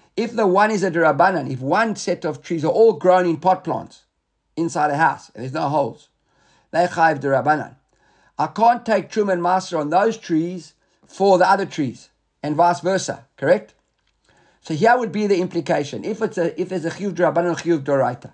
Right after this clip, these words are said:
So maybe that applies to what you're saying, because if you didn't pick those trees, if somebody else would come and take the fruit of those trees,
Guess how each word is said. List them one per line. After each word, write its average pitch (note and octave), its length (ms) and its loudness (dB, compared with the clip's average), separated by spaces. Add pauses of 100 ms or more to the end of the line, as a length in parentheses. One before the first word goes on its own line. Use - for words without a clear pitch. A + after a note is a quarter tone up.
(440)
So - 160 -8
maybe G#3 300 0
that G3+ 140 0
applies F3 320 2
to E3+ 80 -2
what D3+ 80 -4
you're D#3+ 80 0
saying, D3 160 -2
because C#3+ 200 -6
if G3+ 120 -6
you A3+ 80 -4
didn't A#3 240 2
pick G#3+ 160 -6
those D3+ 200 -2
trees, C#3+ 240 -4
if C3+ 80 -10
somebody F#3 280 0
else G#3 160 0
would - 80 -16
come F3+ 140 -2
and D#3 80 -4
take D#3 140 -2
the D#3+ 80 -6
fruit E3 220 -2
of C3+ 120 -6
those B2+ 200 -2
trees, - 420 -4